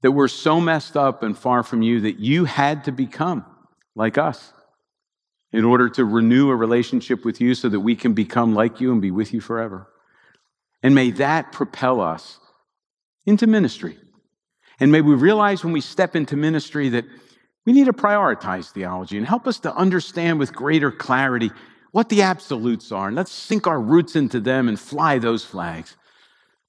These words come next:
And convictions, yeah, let's develop them and let's live by them and let's dialogue about them.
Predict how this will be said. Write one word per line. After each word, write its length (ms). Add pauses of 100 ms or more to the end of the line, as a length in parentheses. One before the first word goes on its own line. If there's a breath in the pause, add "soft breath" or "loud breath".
(140)
And 120
convictions, 500
yeah, 160
let's 200
develop 460
them 160
and 80
let's 240
live 300
by 240
them 100
and 60
let's 220
dialogue 640
about 300
them. 220